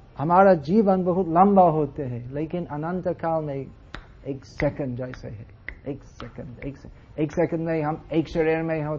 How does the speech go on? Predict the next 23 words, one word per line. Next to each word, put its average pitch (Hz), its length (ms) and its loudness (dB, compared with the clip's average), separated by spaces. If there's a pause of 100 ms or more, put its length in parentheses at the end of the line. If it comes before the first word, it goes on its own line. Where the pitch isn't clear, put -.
(640)
दूसरा 170 340 6
क्षण 165 280 -4
में 160 320 -6
दूस-, 160 640 -2
दूसरे 170 320 2
शर-, 165 360 0
शरीर 160 380 0
में 160 180 -2
होते 147 380 -4
हैं। 139 300 -6 (640)
तो 180 120 -4
सक्सेस - 680 -2 (180)
क्या 269 180 4 (100)
है? 170 200 -4 (2000)
एक 165 140 0
कहानी 156 800 2
मैं 131 200 -6
बोलता 143 340 -6
हूँ 147 260 -6 (1400)
कि 190 380 6 (640)
इस - 380 0 (100)
मुंबई 160 440 10
में 113 240 -4